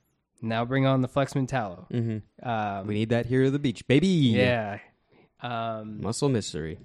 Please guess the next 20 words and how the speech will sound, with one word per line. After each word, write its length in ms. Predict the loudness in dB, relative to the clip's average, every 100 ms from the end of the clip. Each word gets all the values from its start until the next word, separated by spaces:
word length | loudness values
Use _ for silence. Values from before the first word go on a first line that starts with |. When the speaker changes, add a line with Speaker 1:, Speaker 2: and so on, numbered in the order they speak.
| -20 -20 _ _ _ _ _
Speaker 1:
and 240 | -4 -4 -2
so 480 | 2 4 4 2 -2 _ _ _ _ -8
she's 300 | 0 0 0
very, 600 | 2 4 6 4 2 -2 _ _ _
like, 400 | -6 -6 -8 -16 -16
leading 960 | -12 -4 -2 0 0 0 0 -2 -6 -12 _ _ _ _
in 200 | -6 -4
this 240 | -6 -6 -8
one. 300 | -8 -10 -10 -4
Speaker 2:
Mm-hmm. 240 | -2 0
Speaker 1:
Um, 420 | -2 -4 -8 -10 -12
it's 180 | -10 -6
a, 260 | -6 -6 -12
it's 180 | -16 -14 -6
kind 180 | -2
of 60 | -2
like 120 | -2
a 100 | -4
thread 520 | -6 -4 0 0 -2
between, 640 | -8 -8 -4 -2 -2 -4